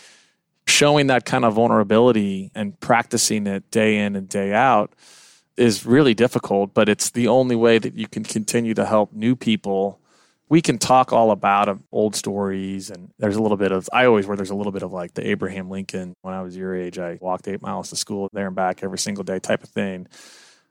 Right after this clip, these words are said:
But then when you can also show that in the moment examples of what the leaders are going through to keep this thing going and keep it pure and keep it the way we talk about it, I think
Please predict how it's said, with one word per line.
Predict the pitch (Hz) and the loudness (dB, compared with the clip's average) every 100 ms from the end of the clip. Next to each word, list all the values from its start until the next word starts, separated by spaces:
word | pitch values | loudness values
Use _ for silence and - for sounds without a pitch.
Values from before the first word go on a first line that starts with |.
| _ | _
But | 107 | 0
then | 139 143 | 2 4
when | 131 | 2
you | 117 | 2
can | 113 104 - | -2 -6 0
also | 120 135 - 127 107 104 - | 4 4 4 6 6 2 0
show | - 123 117 | 2 6 6
that | 110 101 101 | 6 2 2
in | 117 117 | 2 2
the | |
moment | 107 101 110 107 92 - _ - | 2 2 2 2 -2 -8 _ -12
examples | 104 104 98 101 101 92 92 | -10 -6 -4 -4 -6 -8 -10
of | 98 95 - - | -14 -16 -20 -10
what | 104 120 135 _ | 0 0 0 _
the | 120 107 | -2 0
leaders | 104 107 117 117 95 | 0 2 2 2 0
are | 101 | -4
going | 98 104 101 110 107 | -6 -4 0 0 0
through | - 95 90 | -4 -8 -10
to | 95 | -14
keep | - - 123 - | -12 -4 -4 -2
this | 107 104 - | -4 -2 -4
thing | - 110 104 95 - _ _ _ _ _ _ | -2 -2 -2 -4 -12 _ _ _ _ _ _
going | - 107 107 101 95 | 0 4 4 0 -2
and | 95 95 | -8 -10
keep | - 127 123 | -6 -2 0
it | 104 - | -2 -2
pure | - - 117 110 98 | 0 2 4 4 2
and | 95 | -2
keep | - 120 | -2 2
it | 117 104 | 2 0
the | - | -4
way | 101 104 104 104 | 0 2 4 2
we | 98 | -2
talk | - 110 113 | -2 0 0
about | - 98 95 | -4 -8 -10
it, | 92 | -10
I | 107 | -12
think | 101 117 107 - | -6 -4 -4 -8